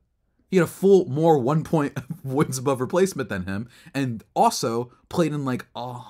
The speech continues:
like, seventy less games, basically. He only played in forty-nine. So, yeah, of course the defense can be a problem.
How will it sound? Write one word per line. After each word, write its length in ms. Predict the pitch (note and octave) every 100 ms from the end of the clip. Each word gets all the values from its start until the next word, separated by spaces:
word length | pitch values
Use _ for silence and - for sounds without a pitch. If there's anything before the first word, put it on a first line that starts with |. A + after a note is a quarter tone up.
| -
like, 280 | B2+ A2 - -
seventy 560 | - - - C#3+ E3+ F3+
less 220 | F3+ F3+
games, 300 | E3 G3 D#4
basically. 400 | - G4 B3 A3
He 60 | D3
only 140 | C#3
played 200 | C#3 C#3+
in 40 |
forty-nine. 560 | C3 C3+ C#3 A2+ C3 F3+ _ _ _ _ _ _ _ -
So, 100 | G#3
yeah, 220 | A3+ C#3 -
of 100 | D#3+
course 240 | F#3 F3+
the 60 | D3+
defense 340 | A2 F#2+ E2
can 140 | - F2+
be 80 |
a 40 | E2+
problem. 300 | F#2+ D2+